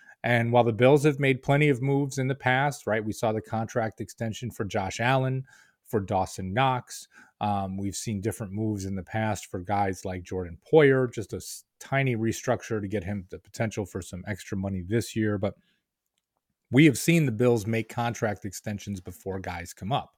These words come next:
I'll add Siran Neal to that mix, Taron, Taron Johnson. Not so much with Tremaine Edmunds. And it's been a little bit of a mystery, right? Is this more of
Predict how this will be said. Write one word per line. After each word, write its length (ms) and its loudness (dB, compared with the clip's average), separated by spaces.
I'll 80 -2
add 140 -6
Siran 320 -10
Neal 260 4
to 160 -2
that 260 2
mix, 280 -4
Taron, 320 -16
Taron 240 0
Johnson. 540 0
Not 280 6
so 160 6
much 300 4
with 100 0
Tremaine 320 -2
Edmunds. 500 2
And 120 4
it's 120 4
been 160 10
a 60 10
little 220 10
bit 140 10
of 80 8
a 60 6
mystery, 500 2
right? 300 2
Is 180 -4
this 220 6
more 300 4
of 320 0